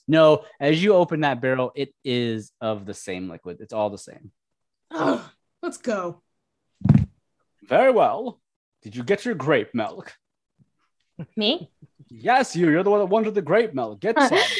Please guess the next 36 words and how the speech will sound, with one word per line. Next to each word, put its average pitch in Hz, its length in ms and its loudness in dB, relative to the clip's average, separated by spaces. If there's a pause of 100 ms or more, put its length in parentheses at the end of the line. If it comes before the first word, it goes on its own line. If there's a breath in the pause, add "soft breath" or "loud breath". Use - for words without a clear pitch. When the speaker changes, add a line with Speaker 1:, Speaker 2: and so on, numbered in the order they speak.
(200 loud breath)
Speaker 3:
Yes, 247 320 8
I 247 200 4
want 277 200 2
to 294 380 4
examine 262 960 -2
the 269 120 2
grape 220 320 0
milk. 208 340 -4
I'm 220 180 2
looking 226 300 0
at 214 140 -2
it 208 100 -4
with 214 220 -8
my, 190 480 -4
um, 190 600 -2 (880)
looking 214 340 -2
glass. 247 380 4
My 214 120 -2
jo-, 196 140 -6
it's 220 200 -4
called, 302 240 2
like, 294 160 4
a 190 120 2
los-, 185 680 -6 (440)
lo-, 226 320 -4 (180)
I 190 180 4
forget. - 420 -6 (360 loud breath)
Um, 220 640 6 (1600)
can 247 140 2
I 262 200 6
roll 233 340 2
to 285 120 -6
see 277 220 -6
if 277 160 -2
it's, 254 200 -6
like, 196 340 -4